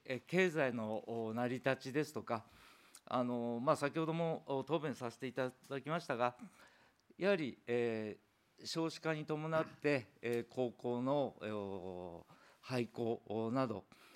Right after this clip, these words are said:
やはり留萌から、あ、北空知地域に行く、う、方というのは、ほぼ、えー、札幌を、に向かうですとか、旭川に向かうですとか、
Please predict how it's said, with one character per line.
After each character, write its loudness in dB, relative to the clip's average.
や -2
は 2
り -4
留 -4
萌 4
か 2
ら、 6
あ、 2
北 4
空 2
知 -14
地 -6
域 -6
に -2
行 -20
く、 -2
う、 0
方 6
と -4
い 2
う 0
の 4
は、 2
ほ 2
ぼ、 6
え 4
ー、 2
札 2
幌 6
を、 4
に 0
向 -2
か 6
う 2
で 0
す -10
と -6
か、 0
旭 -4
川 0
に 0
向 -2
か 2
う -2
で 0
す -8
と -10
か、 0